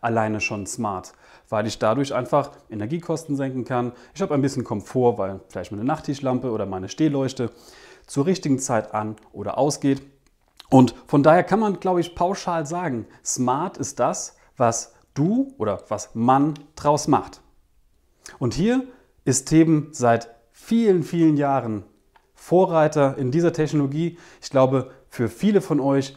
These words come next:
steht Theben für das Thema Zeitschaltuhren. Und aus dem Grund und auch zum hundertjährigen Geburtstag von Theben schauen wir uns heute diese Uhr mal in Kürze an.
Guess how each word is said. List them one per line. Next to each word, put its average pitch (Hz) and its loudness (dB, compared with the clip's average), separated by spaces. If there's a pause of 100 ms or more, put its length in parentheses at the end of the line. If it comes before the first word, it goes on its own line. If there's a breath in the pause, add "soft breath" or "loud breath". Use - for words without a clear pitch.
(100 soft breath)
steht - -2
Theben 180 0 (580)
für 185 2
das 170 2
Thema 139 2
Zeitschaltuhren. 113 -4 (920 loud breath)
Und 123 4
aus 101 -10
dem 226 2
Grund 175 2 (160)
und 131 0
auch 113 0
zum 98 -8 (160)
hundertjährigen 180 2
Geburtstag 143 0
von 143 0
Theben 139 2 (180 loud breath)
schauen 131 4
wir 131 0
uns 123 -2 (220 soft breath)
heute 120 6
diese 147 2
Uhr 139 2 (140 loud breath)
mal 123 2
in 117 -2
Kürze 123 0
an. - -18